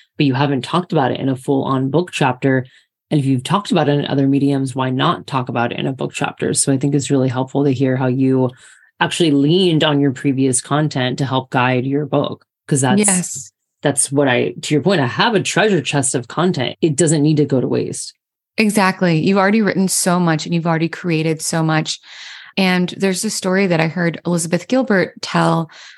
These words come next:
Speaker 2: at this retreat that I went to a couple weeks ago. And she was saying how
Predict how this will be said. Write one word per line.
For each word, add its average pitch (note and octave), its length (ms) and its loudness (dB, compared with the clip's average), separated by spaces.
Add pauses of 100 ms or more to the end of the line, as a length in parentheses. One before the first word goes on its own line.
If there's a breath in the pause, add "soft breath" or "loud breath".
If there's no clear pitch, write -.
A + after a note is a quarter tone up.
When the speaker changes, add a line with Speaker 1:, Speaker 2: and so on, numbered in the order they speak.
(160 loud breath)
Speaker 2:
at E3 420 0
this F3+ 260 -2
retreat G3 320 0
that F3 120 2
I E3+ 60 2
went D#3+ 220 0
to D#3+ 400 0
a - 60 -6
couple F3 260 -4
weeks A3+ 240 -2
ago. D#3 380 0 (580 loud breath)
And G3 120 2
she G#3+ 100 0
was G#3 160 2
saying B3 320 4
how E3 580 2